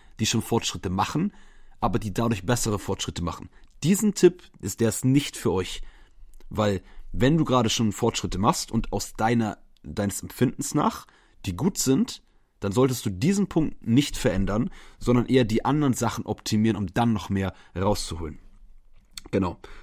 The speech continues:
Also Punkt Nummer vier, Tipp Nummer vier. Jetzt kommt Tipp Nummer fünf. Der hat auch was mit deinem Trainingsplan und Trainingsstruktur zu tun.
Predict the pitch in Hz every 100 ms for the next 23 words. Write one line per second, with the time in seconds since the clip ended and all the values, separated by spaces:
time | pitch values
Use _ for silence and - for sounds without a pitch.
0 | - 104 101 85 - 151 147 131 - 156
1 | 147 - 147 - 113 107 - 73 101 139
2 | - 165 151 - - 131 117 - 127 104
3 | - - - - - - - - - -
4 | - 104 - 127 127 147 - 131 117 113
5 | - 113 113 - 117 117 - 123 - 101
6 | - - 151 135 143 - 113 170 131